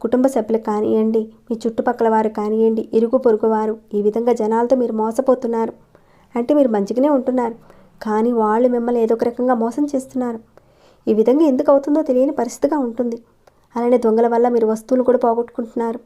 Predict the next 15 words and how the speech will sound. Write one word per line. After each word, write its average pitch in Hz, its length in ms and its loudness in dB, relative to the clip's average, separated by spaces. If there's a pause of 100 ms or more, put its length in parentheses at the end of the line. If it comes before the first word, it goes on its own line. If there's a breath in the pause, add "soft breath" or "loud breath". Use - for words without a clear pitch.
(520)
అలాంటి 226 320 0
పరిస్థితి 233 260 -2 (100)
కొంతమందిలో 233 440 -2
కూడా 240 120 4 (100)
ఉంటుందండి. 226 480 -4 (480)
ఇంకా 240 220 0 (180)
అప్పులు 254 260 2
అధికంగా 262 360 2
అవుతున్నాయి 247 440 -2
మీకు. 226 160 -8 (840)
పది 226 180 0
రూపాయల 247 320 2
జీతానికి 247 380 0
వంద 226 180 0
రూపాయలు 254 220 0